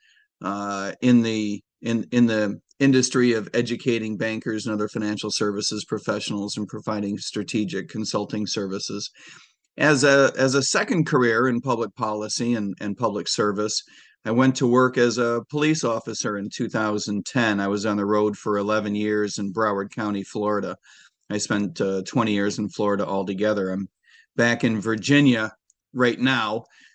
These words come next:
uh, but, uh, I did spend eleven years on the road in Broward. It was a, it was a great experience.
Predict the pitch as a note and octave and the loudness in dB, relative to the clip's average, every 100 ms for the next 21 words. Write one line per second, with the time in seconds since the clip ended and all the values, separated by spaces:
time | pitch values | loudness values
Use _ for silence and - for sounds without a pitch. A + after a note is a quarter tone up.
0 | _ - G#2 G#2+ G#2 G2+ G2 F#2+ A#2+ A2+ | _ -10 -6 -4 -4 -4 -6 -4 0 2
1 | G2+ E2 - _ _ _ - G#2 F#2 F2+ | 0 -2 -12 _ _ _ -12 -8 -6 -8
2 | F2 D#2 B1+ - - _ - G#2+ G2 A2+ | -10 -12 -14 -16 -20 _ -8 -6 -2 -2
3 | G2 - A2 G#2 G2+ A2 G#2+ G#2 G#2 G#2 | -2 -2 0 0 -2 -2 -2 -2 0 0
4 | G#2 G2+ G2+ G#2 G#2 G#2 G#2 G2+ F#2+ G#2+ | -2 -2 -4 -4 -2 0 0 -2 -4 -2
5 | G#2 G#2 G#2+ G#2+ F#2 G2 G#2 - _ - | 0 0 0 0 -4 -4 -6 -8 _ -6
6 | A2+ A2+ G2+ B2 A#2 A2 - B2+ A#2 A2+ | -2 -2 4 4 4 0 0 2 2 0
7 | A2+ A#2+ - | -2 -4 -6